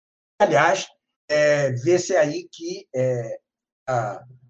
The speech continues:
divergência entre Santo Afonso de Ligório e Santo Tomás de Aquino, dá-se, no meu humilde entendimento e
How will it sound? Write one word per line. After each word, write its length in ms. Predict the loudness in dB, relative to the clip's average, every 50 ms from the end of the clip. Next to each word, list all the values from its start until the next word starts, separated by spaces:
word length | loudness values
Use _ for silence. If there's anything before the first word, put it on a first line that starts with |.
| _ _ -2
divergência 720 | 0 0 4 4 4 4 4 4 2 2 0 -2 -2 -2 -4
entre 160 | -4 -4 -6
Santo 400 | -4 0 2 2 2 2 -2 -4
Afonso 440 | -4 -4 -2 -2 -2 -2 -4 -6 -10
de 100 | -10 -8
Ligório 460 | -6 -6 0 2 4 4 4 2 0
e 60 | -4
Santo 260 | -8 -6 -6 -4 -4 -4
Tomás 320 | -6 -6 -6 -6 -6 -4
de 60 | -4
Aquino, 440 | -4 -4 -4 -6 -8 -8 -8 -12 -16 -18 _ _ _ _ _ _ _ _
dá-se, 480 | -2 -2 -2 -2 -8 -12 -14 -14 -16 -18 _ _ _ _ _
no 320 | -2 0 0 0 2 2
meu 300 | 2 2 4 4 2 2 2 0 -4 -8 -16 _ _ _ _ _ _ _ _ _ _ _ _ _ _ _ -10
humilde 680 | -6 -2 0 2 2 2 2 2 0 0 0 -2 -6 -10
entendimento 840 | -14 -6 -2 0 0 0 0 0 0 0 0 0 -2 -2 -4 -2 -2
e 500 | -2 -4 -6 -8 -12 -14 -14 -16 -18